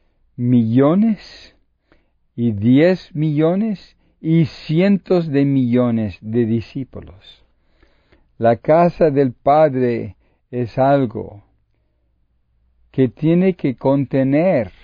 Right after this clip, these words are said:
y expresar la plenitud del Dios triuno, el Padre en el Hijo, como el Espíritu morando en todos sus creyentes.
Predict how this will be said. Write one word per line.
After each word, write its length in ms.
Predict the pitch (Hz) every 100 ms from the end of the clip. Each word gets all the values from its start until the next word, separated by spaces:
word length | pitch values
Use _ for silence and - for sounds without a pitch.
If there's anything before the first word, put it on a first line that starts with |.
| - - _ _ _ _ _
y 400 | 135 139 127 120 - _ _ _ _
expresar 1200 | 143 139 - - 151 147 - 165 165 175 123 101 -
la 260 | 131 131
plenitud 800 | 131 151 170 180 170 - 180 190
del 200 | 127 123
Dios 400 | 110 127 160 160
triuno, 680 | - 135 156 214 190 120 92
el 200 | - 123
Padre 800 | - 160 175 175 123 110 101 101 _ _ -
en 160 | 127
el 180 | 131 131
Hijo, 500 | 170 190 143 117 104 _ _ _
como 320 | 151 151 156
el 80 | 151
Espíritu 680 | 143 - 175 202 185 -
morando 840 | 131 131 131 143 208 220 214 196 160
en 260 | 143 131
todos 480 | 117 170 220 240 220
sus 240 | - 214 -
creyentes. 880 | 160 143 180 180 - - - _